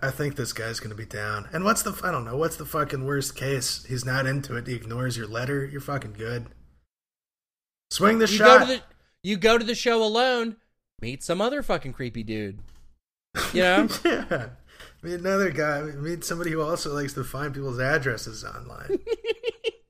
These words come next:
Speaker 1: You got that in
Speaker 2: Yeah.
Speaker 1: common.
Speaker 2: I think, I think there's no downside to sending the letter. Uh, if it's your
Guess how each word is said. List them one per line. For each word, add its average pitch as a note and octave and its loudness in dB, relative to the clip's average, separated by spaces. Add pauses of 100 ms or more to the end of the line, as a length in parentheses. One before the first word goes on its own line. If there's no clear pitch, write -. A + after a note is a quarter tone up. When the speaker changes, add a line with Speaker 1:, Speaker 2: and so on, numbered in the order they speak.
(440)
Speaker 1:
You B2 -4
got C#3 2
that C#3 0
in D#3+ -4
Speaker 2:
Yeah. A2+ 6
Speaker 1:
common. C3 -4 (360)
Speaker 2:
I D#3+ 4
think, G3+ 2
I F3 4
think F3+ 0
there's D3+ 0
no D#3 4
downside C3 2
to A#2 0
sending A#2 -2
the A2 -6
letter. A2 -2 (440)
Uh, G#2 0
if G#2+ -2
it's A2+ -8
your B2 -4